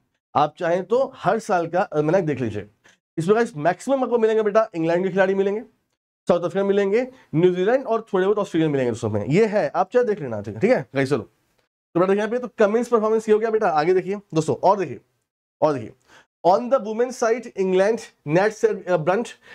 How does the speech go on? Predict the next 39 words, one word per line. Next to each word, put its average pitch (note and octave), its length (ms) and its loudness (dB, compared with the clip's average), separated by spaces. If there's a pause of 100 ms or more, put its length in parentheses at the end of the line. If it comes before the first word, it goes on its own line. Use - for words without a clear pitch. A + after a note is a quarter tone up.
(160)
has F#3 240 2
been A3 180 2
recognized G#3+ 340 0
as G3+ 200 0
the A3 160 4
Wisden F#3 360 0
leading F#3+ 220 0
cricketer। F3+ 240 2
वही F#3 120 2
हो A3 60 4
गया G#3+ 80 2
बेटा, E3+ 180 -8 (480)
मतलब F3+ 240 2
ये A3 140 2
फीमेल A3 320 -4
वो B3+ 120 0
मेल A3+ 180 2
में, A3 140 -14 (520)
तो F3 80 4 (100)
wisdom G3 480 2 (160)
leading F#3 460 0
creator F3+ 440 2
in E3 200 -2
the E3 120 4
world, G#2 240 -8 (500)
मेल D#3+ 260 4
में G#3+ 180 0
पैट F3 220 0
कमिंस A3 260 0
क्यों F#3 100 0
नहीं? E3 160 2
ये E3+ 60 4
दोस्तों, E3 280 0
हाँ, A3+ 180 0 (180)
आगे C#3+ 200 2
बढ़ते D#3+ 220 0
हैं D#3 60 2
और D#3 80 0
देखिए, D3 220 -10